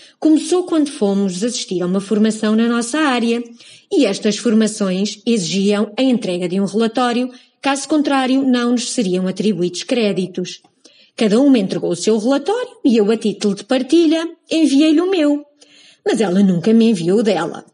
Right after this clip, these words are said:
Tranquilo. Na segunda formação a que fomos, uma semana depois, ou um mês depois, não me recordo, no dia da entrega do relatório eu disse-lhe:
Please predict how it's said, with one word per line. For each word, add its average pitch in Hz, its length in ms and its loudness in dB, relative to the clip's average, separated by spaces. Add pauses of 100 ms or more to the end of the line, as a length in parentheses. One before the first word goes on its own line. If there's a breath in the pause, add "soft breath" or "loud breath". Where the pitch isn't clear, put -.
(160)
Tranquilo. - 500 -4 (680 soft breath)
Na 427 160 -2
segunda 196 340 -2
formação 226 560 -2
a 208 80 0
que 208 80 -12
fomos, 233 760 0
uma 208 140 0
semana 165 340 -8
depois, 190 640 -4 (280)
ou 208 140 0
um 185 40 0
mês 180 240 -2
depois, 226 360 0
não 175 120 -4
me 170 60 -4
recordo, 240 460 -4 (320 soft breath)
no 392 140 0
dia 240 200 4
da 240 80 0
entrega 196 420 0
do 208 140 0
relatório 254 600 2
eu 208 140 2
disse-lhe: 180 580 -8